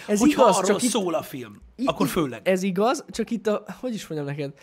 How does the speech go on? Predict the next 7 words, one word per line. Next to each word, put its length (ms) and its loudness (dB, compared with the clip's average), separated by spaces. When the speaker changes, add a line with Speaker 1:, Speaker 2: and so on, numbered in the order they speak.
Speaker 1:
itt 240 -6
nagyon-nagyon-nagyon 1080 8
rossz 260 6
dolgoknak 460 8
a 40 -2
sorozata 600 2
lesz. 460 -12